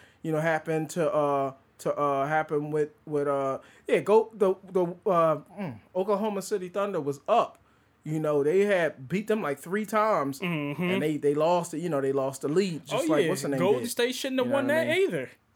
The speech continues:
Speaker 1: You
Speaker 2: Golden,
Speaker 1: know.
Speaker 2: Golden State shouldn't have won that either.
Speaker 1: But it's because the, because the, uh, what do you call it? Uh, O K C, you know, got sidetracked, didn't really show up. They got overwhelmed. But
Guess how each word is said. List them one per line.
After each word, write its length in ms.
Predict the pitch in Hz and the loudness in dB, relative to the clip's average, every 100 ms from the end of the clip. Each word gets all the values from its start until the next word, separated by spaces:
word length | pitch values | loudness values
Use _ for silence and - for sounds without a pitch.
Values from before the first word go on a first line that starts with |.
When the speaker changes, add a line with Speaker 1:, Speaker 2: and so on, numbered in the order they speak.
| _ | _
Speaker 1:
You 100 | 151 | -4
Speaker 2:
Golden, 300 | 147 - 131 | 2 2 0
Speaker 1:
know. 60 | 127 | -2
Speaker 2:
Golden 260 | 185 233 269 | -2 -2 0
State 220 | 294 294 | -4 -4
shouldn't 160 | 262 277 | -4 -4
have 60 | |
won 100 | 262 | -2
that 160 | 269 277 | -2 -2
either. 140 | 339 | 0
Speaker 1:
But 180 | 214 185 | 4 4
it's 140 | 170 156 | 4 -2
because 400 | 175 196 165 - | -2 0 0 0
the, 240 | 160 147 | -2 -2
because 360 | 147 151 165 139 | -4 -6 -6 -2
the, 200 | 151 143 | -2 0
uh, 200 | 139 139 | 0 0
what 100 | 139 | -2
do 60 | 190 | -6
you 40 | |
call 260 | 160 147 120 | -4 -4 -4
it? 80 | - - | -8 -4
Uh, 220 | 131 131 | -2 -2
O 140 | 156 156 | -2 -4
K 200 | 160 139 | -4 -4
C, 400 | - 214 202 180 - | -4 -4 -6 -10 -10
you 140 | 175 | -6
know, 180 | 160 123 | -4 -4
got 380 | 127 131 - - | -2 -4 -4 -8
sidetracked, 560 | 165 135 131 147 113 | -4 -2 -2 -4 -6
didn't 200 | 127 113 | -8 -8
really 200 | 127 123 | -8 -8
show 340 | 123 - 131 131 | -8 -4 -4 -2
up. 220 | 117 - | -6 -6
They 100 | 135 | -6
got 220 | 139 135 | -2 -2
overwhelmed. 680 | 131 123 123 139 143 127 127 | -2 -4 -4 -2 -2 -4 -4
But 240 | 135 127 | -4 -6